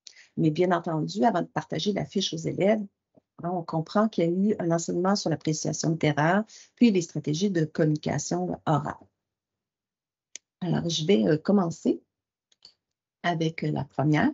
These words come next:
Vous observez en ce moment une démonstration de l'outil Clips qui s'utilise avec un appareil mobile. Il permet de capter facilement son appréciation en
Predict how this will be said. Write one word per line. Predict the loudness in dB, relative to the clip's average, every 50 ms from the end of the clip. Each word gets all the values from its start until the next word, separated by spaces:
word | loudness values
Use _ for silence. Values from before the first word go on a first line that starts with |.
| -2 _ 4
Vous | 4 4 6 4
observez | 2 2 0 -2 -2 -2 0 0 2 2
en | 2 0
ce | -2 -2 -2
moment | 0 2 2
une | 2 2
démonstration | 2 0 -2 -2 -4 -6 -2 0 0 0 2 2 0
de | 2 0
l'outil | -2 -4 -6 -8 -10 -10 -10 -10
Clips | -6 0 2 2 2 2 0 -8 -18 -18 -18 -20 -20 -20 -20 -16 _
qui | -10 -8
s'utilise | -8 -6 -6 -2 0 0 2 2
avec | 0 0 0
un | 2 2 2
appareil | 2 2 0 0 2 2 2 4
mobile. | 4 2 2 0 0 0 -2 -4 -4 -6 -10 -12 _
Il | -8 -6 -2
permet | -2 0 0 2 2 2 2
de | 2 0 0 -2
capter | -2 -2 -4 -6 -4 -4 -4 -4
facilement | -2 -2 -2 -2 -2 -2 0 2 2 2 2
son | 0 -2 -4 -2
appréciation | -2 -4 -4 -6 -8 -6 -6 -4 -4 -4 -4 -2 -2 0 0 0
en | 0 -2